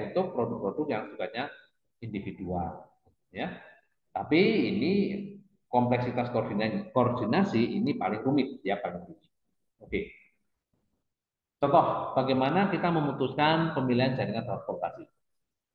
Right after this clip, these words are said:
Kita punya toko, ya. Kita sebagai distributor misalnya memiliki delapan toko di suatu wilayah yang dipasok dari empat titik pasokan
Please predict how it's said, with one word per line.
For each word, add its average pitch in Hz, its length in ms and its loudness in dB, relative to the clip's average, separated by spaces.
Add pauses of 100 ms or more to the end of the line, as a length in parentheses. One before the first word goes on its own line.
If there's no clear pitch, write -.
(160)
Kita 220 240 4
punya 180 240 6
toko, - 480 4
ya. 101 160 2 (680)
Kita 120 220 0
sebagai 113 340 2
distributor 101 560 2
misalnya 104 480 -2 (560)
memiliki 170 400 4
delapan 135 320 4
toko 135 300 4
di 135 80 -2
suatu 120 260 0
wilayah 117 400 2 (160)
yang 120 240 0
dipasok 117 400 -2
dari 110 240 2
empat 113 240 -2
titik 98 240 -8
pasokan 107 480 0